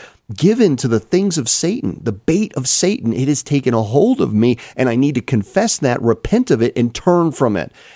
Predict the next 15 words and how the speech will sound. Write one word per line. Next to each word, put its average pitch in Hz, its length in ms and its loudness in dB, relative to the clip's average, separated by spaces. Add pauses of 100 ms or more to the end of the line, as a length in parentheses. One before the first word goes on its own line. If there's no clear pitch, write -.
And 117 140 2
then 131 100 4
you 127 100 4
need 139 360 2
that 135 180 0
kind 123 240 -2
of 101 80 0
accountability 104 880 0
all 107 300 2
around 98 240 0
you. 95 100 -2
So - 140 -2
repentance 143 800 0
is 110 240 -2
key. 92 440 -4